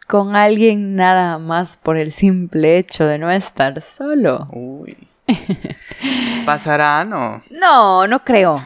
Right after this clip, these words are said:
Speaker 1: Dicen, dicen,
Speaker 2: <laughs>
Speaker 1: comentan. Me han contado.
Speaker 2: Por e-, o sea,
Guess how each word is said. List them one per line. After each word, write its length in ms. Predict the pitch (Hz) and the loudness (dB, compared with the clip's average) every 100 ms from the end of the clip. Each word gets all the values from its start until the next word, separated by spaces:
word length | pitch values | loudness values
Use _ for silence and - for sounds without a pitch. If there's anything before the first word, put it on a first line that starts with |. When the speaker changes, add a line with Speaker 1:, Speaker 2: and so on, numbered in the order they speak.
| - | -6
Speaker 1:
Dicen, 580 | 190 208 - 127 127 - - _ | -2 -2 -2 -8 -8 -14 -20 _
dicen, 520 | 190 233 240 - 165 | 0 2 2 -2 -4
Speaker 2:
<laughs> 80 | 175 | 0
Speaker 1:
comentan. 760 | 196 202 233 240 220 175 170 208 - 143 _ - | 0 2 2 2 2 0 2 -2 -6 -14 _ -6
Me 180 | 202 | -2
han 160 | 214 233 | 0 0
contado. 640 | 269 247 220 190 156 147 156 - | 0 2 6 6 4 0 -4 -2
Speaker 2:
Por 140 | 156 | -2
e-, 180 | 165 - | -2 -2
o 80 | - | 0
sea, 380 | 170 165 - | 0 -2 -4